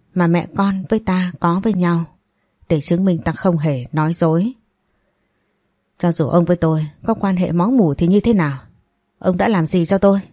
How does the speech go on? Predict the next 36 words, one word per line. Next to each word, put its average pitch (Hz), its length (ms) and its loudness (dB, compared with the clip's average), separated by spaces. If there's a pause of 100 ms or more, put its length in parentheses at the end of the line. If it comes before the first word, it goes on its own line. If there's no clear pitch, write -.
(560)
Lúc 214 200 -2
bố 170 200 0
tôi 170 260 2
ôm 180 180 2
tôi 165 220 0
sốt 254 300 -4
ba 190 160 -2
chín 202 360 -2
độ 170 260 0
đi 196 120 -2
suốt 262 280 -2
đêm 180 240 0
đến 180 200 -2
bệnh 190 220 -2
viện, 170 180 0 (580)
vậy - 140 0
lúc 202 140 0
đó 170 260 -2
ông 175 160 0
ở 139 160 -2
đâu? 160 240 0 (680)
Lúc 214 180 0
ông 180 160 0
ấy 175 280 -2
ở 160 100 0
bên 175 260 -2
cạnh - 200 -6
tôi, 165 260 0 (120)
dạy 151 200 -4
tôi 170 160 0
hát 233 360 -4
từng 156 200 0
câu 170 180 0
hát 220 280 -4
thiếu 190 160 2
nhi, 180 340 -2